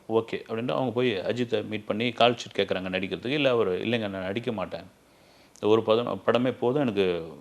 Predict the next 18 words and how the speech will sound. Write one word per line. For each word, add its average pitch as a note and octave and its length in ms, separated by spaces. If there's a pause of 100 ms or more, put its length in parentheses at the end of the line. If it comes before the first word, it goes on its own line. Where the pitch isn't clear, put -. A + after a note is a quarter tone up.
(120)
உ-, F#2+ 420
உடம்பு A2 360
சரியில்லை, F#2 380
முடியல" G2 340
அப்படின்றாரு E2+ 420
வந்து. E2 240
அவங்க B2+ 240
என்ன B2+ 100
சொல்றாங்க, A2+ 240
"இந்த A#2 220
ஒரு B2+ 240
படம் C3+ 320
நடிச்சிருங்க A#2 320
சார், A#2 220
அதுக்கப்புறம் A#2 380
உங்க G#2+ 140
முடிவை G#2+ 360
மாத்தி, F#2+ 260